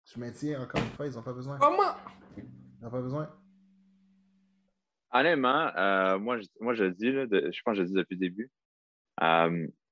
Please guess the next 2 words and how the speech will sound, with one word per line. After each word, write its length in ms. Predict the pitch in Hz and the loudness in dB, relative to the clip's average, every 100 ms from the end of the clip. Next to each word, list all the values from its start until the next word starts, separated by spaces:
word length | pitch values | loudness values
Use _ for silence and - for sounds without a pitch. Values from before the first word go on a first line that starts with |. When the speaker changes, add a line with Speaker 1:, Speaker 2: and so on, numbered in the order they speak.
| _ _ _ _ - _ _ _ _ _ _ _ _ _ 85 | _ _ _ _ -20 _ _ _ _ _ _ _ _ _ 2
Speaker 3:
les 420 | 107 113 110 - _ - | 6 8 6 2 _ 4
X-Men, 800 | 139 139 - 131 117 135 156 | 4 2 -4 -2 -2 -4 -8